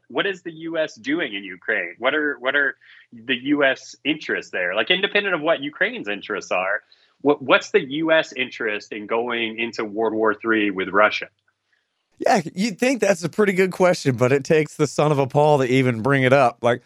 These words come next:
Speaker 2: Hey, wait a minute.
Speaker 1: <laughs>
Speaker 2: We're willing to risk literally everything. <laughs> For what again?
Speaker 1: Right,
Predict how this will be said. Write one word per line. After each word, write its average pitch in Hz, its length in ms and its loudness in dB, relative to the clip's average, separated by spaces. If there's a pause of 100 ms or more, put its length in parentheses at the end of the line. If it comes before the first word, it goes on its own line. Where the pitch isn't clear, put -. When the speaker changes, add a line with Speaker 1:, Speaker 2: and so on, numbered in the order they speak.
Speaker 2:
Hey, 277 120 4
wait 277 180 4
a 233 40 4
minute. - 800 0 (140)
Speaker 1:
<laughs> - 160 -20
Speaker 2:
We're 226 180 4
willing 269 280 6
to 214 80 6
risk 214 520 2 (460)
literally 151 920 6 (560)
everything. 123 1700 4 (500)
<laughs> - 520 -8
For 185 180 2
what 233 320 4
again? 269 320 2 (1500)
Speaker 1:
Right, 117 440 4